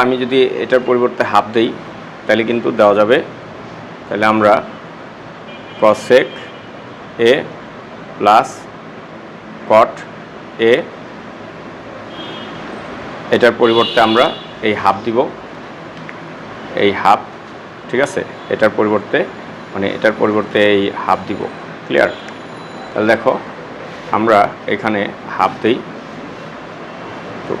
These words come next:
ওয়ান। এখন এটা যদি ওইখানে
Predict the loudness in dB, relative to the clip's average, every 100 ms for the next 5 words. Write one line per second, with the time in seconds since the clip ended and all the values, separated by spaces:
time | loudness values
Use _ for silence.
0 | 0 0 0 -10 -14 -14 -14 -14 -14 -14
1 | -14 -14 -14 -14 -14 -14 -14 -14 -14 -4
2 | 0 4 6 6 6 4 4 6 6 4
3 | 2